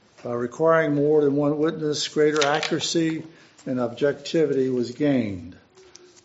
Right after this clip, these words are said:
Deuteronomy seventeen six, Matthew eighteen fifteen through seventeen. In some cases, verses sixteen through nineteen, there would be only one witness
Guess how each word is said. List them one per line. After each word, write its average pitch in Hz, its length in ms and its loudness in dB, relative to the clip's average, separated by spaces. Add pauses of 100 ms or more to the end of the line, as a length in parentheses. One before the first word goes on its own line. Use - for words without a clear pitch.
(200)
Deuteronomy 123 600 -2
seventeen 131 800 0
six, - 680 -4 (680)
Matthew 127 580 -4
eighteen 131 680 -2
fifteen 123 640 -6
through 117 320 -10
seventeen. 104 840 -6 (1600)
In 143 80 -4
some 214 300 2
cases, 170 800 4
verses 139 600 -2
sixteen 156 720 -2
through 131 200 -4
nineteen, 143 640 -2
there 127 160 0
would 127 180 -2
be 135 140 0
only 139 260 0
one 160 340 -2
witness 113 520 -2